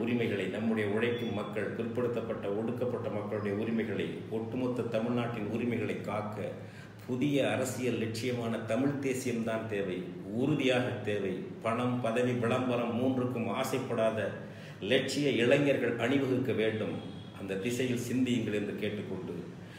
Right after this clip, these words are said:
இந்திய அரசே சட்ட திருத்தத்தை திரும்ப பெறு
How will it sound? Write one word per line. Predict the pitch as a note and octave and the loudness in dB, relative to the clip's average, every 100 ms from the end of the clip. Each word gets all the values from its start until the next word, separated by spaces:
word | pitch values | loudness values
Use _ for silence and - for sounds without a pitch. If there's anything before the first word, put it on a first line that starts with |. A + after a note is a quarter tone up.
| - | -8
இந்திய | G#2+ A#2 B2 A#2 G2+ | -2 2 2 4 4
அரசே | A2 A2+ A2+ F#2+ - - - - - | 4 2 2 0 -2 -8 -12 -14 -14
சட்ட | - G#2+ - | -6 -2 2
திருத்தத்தை | A2+ C3 A#2 A#2 A2 - | 4 2 0 -2 -2 0
திரும்ப | B2+ B2+ A#2 - | 2 4 4 2
பெறு | - | -2